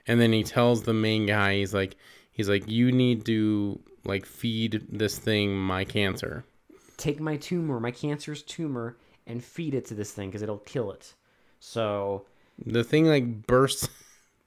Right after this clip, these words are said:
Speaker 2: Oh my God. It,
Speaker 1: Fucking
Speaker 2: it, it
Speaker 1: giant, like, giant alien, like,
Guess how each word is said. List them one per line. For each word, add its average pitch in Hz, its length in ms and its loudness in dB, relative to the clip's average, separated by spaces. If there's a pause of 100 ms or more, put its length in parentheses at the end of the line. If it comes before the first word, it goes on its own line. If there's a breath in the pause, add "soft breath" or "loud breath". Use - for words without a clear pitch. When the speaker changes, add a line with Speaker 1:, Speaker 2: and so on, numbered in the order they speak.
(140)
Speaker 2:
Oh 127 60 -12 (140)
my 101 140 -14
God. 107 200 -8
It, 135 200 -6
Speaker 1:
Fucking 151 380 8
Speaker 2:
it, 123 60 2
it 113 40 -6
Speaker 1:
giant, 170 760 6
like, 135 360 4
giant 151 540 6
alien, 156 720 6 (340 soft breath)
like, 117 400 0